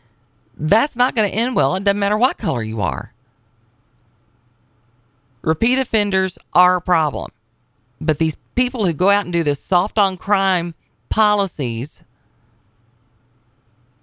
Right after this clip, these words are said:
are just creating more havoc. Last month, Angie Craig, a Democrat from Minnesota, called out the city's elected officials over a soft on crime policy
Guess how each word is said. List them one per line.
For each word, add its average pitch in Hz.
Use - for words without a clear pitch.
are 160
just 156
creating 170
more 170
havoc. 190
Last 196
month, 180
Angie 180
Craig, 165
a 147
Democrat 165
from 156
Minnesota, 165
called 202
out 202
the 165
city's 190
elected 180
officials 180
over 165
a 160
soft 214
on 180
crime 180
policy 196